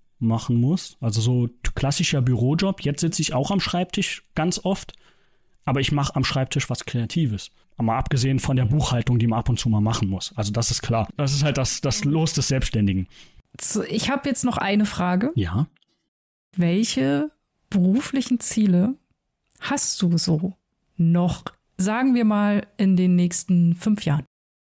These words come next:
Speaker 1: Okay. Ich hab immer gesagt bekommen, in den ersten sieben Jahren der Selbstständigkeit durchlebt man jede Situation,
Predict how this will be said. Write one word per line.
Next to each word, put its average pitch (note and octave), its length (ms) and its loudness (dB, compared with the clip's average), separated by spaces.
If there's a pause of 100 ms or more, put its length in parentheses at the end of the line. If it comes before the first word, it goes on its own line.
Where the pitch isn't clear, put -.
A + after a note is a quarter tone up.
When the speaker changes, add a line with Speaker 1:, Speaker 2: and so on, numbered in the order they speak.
(640)
Speaker 1:
Okay. B2 280 0 (560)
Ich C#3 140 -2
hab D3 180 -4
immer G3 200 2
gesagt C#3 360 0
bekommen, D#3+ 320 0
in C#3+ 100 2
den B2+ 120 0
ersten D#3+ 380 0
sieben D#3 260 2
Jahren C#3 480 2
der B2+ 140 2
Selbstständigkeit C#3+ 880 0
durchlebt C3 500 0
man C#3+ 200 2
jede D#3 300 2
Situation, D3+ 1000 0